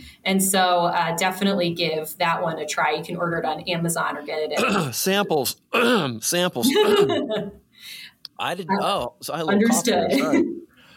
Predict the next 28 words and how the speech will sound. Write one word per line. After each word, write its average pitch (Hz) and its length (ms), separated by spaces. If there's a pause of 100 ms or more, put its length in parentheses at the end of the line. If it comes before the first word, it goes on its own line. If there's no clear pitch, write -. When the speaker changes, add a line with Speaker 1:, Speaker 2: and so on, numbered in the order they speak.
(100)
Speaker 1:
<laughs> 269 280
Speaker 2:
Um, 120 520 (480)
I'm 165 100
gonna 233 140
have 202 60
to 185 60
try 160 260
that. 104 280
And 127 320
other, 143 300
other 160 240
than, 151 540
uh, 110 380 (100)
Amazon, 117 920
are, 107 300 (160)
are 110 120
they 113 180
in 107 120
other, 104 460
uh, 98 220 (1080)
grocery 123 400
retail 131 540
nationally, 131 520
or 120 120
is 104 100
it 104 60
more 104 140
specialty? 98 500